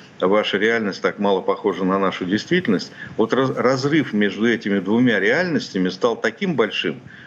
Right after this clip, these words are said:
что Путин не смог ответить ни на один вопрос. Вы говорите о том, что он не видел, это было за спиной. Это не совсем так. Перед ним эти вопросы возникали.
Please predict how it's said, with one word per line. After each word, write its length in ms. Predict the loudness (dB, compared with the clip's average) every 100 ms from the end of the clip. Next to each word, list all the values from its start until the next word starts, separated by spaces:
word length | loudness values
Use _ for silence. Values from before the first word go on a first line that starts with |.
| -12
что 260 | -4 -2 0
Путин 360 | 0 2 4
не 80 | 2
смог 320 | 2 0 0
ответить 460 | 0 0 -2 -2 0
ни 100 | 2
на 160 | 4
один 260 | 2 0 -2 -4 -16 -4
вопрос. 440 | -2 0 0 -2 -2
Вы 460 | 0 2 2 2 0
говорите 480 | 2 2 2 2
о 60 | 0
том, 180 | 0 -4
что 180 | 0 2
он 120 | 4
не 80 | 4
видел, 300 | 2 0 -2
это 120 | -4
было 280 | -2 0 0
за 120 | 0
спиной. 420 | -2 0 2 0 -4 -20 -20 -6
Это 180 | -2 0
не 80 | 0
совсем 460 | 0 0 0 0
так. 280 | 2 0 -2 -16 -20 -2
Перед 240 | 0 0 2
ним 200 | 2 2
эти 140 | 2
вопросы 500 | -2 0 0 0 0
возникали. 640 | 0 0 0 2 0 -2